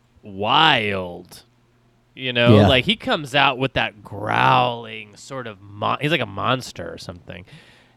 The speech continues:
Speaker 1: And he's so, and his guitar playing is so wild, and, and then at the end, Richards gives him his guitar.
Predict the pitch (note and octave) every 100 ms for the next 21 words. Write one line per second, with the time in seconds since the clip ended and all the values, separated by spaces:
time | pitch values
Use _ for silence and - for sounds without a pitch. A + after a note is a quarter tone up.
0 | - B2 A#2 - F3 E3+ F3+ D#3 B2 A2+
1 | A#2 - D3+ D3+ - D3+ A#2+ - - -
2 | C#3 C3 G#2+ G#2+ A2 A2 G#2 G2+ F#2+ G2
3 | F#2+ F#2 _ _ _ _ _ - C3 D3+
4 | D3 D3 D3+ G3+ F#3 E3 G#3+ A3+ E3 -
5 | C#3+ D#3+ G3+ F3 D#3 D3 C3+ C3 A2+ D#3+
6 | C3+ C3 - C#3 D3+ G#2 -